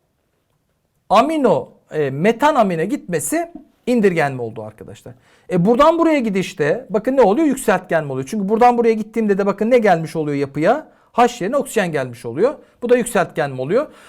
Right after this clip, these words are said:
<clears throat> Bakın alttaki örneğimizde net olarak görmüş oluyoruz. Bu nitrobenzen, bu aminobenzen. Buradan buraya gidersem,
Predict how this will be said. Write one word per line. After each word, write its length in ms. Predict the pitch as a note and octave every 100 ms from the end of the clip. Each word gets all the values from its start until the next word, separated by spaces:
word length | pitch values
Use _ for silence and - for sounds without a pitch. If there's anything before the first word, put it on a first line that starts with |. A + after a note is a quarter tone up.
| - _ -
<clears throat> 40 | A#3+ F#3 -
Bakın 200 | G#3 A#3+
alttaki 380 | C#4+ C4+ D4 D4
örneğimizde 640 | C#4 C4 B3 G#3 A3+ D3 - _ -
net 200 | B3 C4
olarak 360 | G#3+ F3+ D3 -
görmüş 360 | E3+ F3 G#3+
oluyoruz. 520 | B3+ B3+ C4+ C#4+ C#4 - _ _ A#3+
Bu 140 | A#3+
nitrobenzen, 920 | G#3+ G#3+ A#3+ B3 B3+ A#3+ C4 C4+ C4+ _ _ -
bu 260 | A#3+ C#4+
aminobenzen. 720 | G#3 F3+ C#3 A#2 A2+ G#2 G2+ G2+ _ _ _ _ -
Buradan 640 | E3 C#4+ D#4+ C#4 A#3+ G3
buraya 280 | B3 C#4 A3+
gidersem, 920 | F3+ F#3+ A3+ B3 A#3+ - E3+ B2+ A2